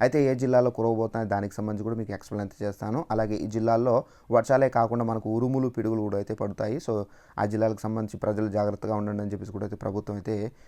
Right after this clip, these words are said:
మనకు ఆరెంజ్ అలర్ట్ అయితే జారీ చేశారు. దానికి సంబంధించిన వివరాలు తెలియజేస్తాను. వీడియో నచ్చినట్లయితే లైక్ చేసుకొని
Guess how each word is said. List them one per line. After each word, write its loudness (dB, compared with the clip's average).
మనకు -2
ఆరెంజ్ 0
అలర్ట్ 0
అయితే 0
జారీ 0
చేశారు. -2
దానికి -4
సంబంధించిన -4
వివరాలు 0
తెలియజేస్తాను. -4
వీడియో 0
నచ్చినట్లయితే -6
లైక్ -6
చేసుకొని -6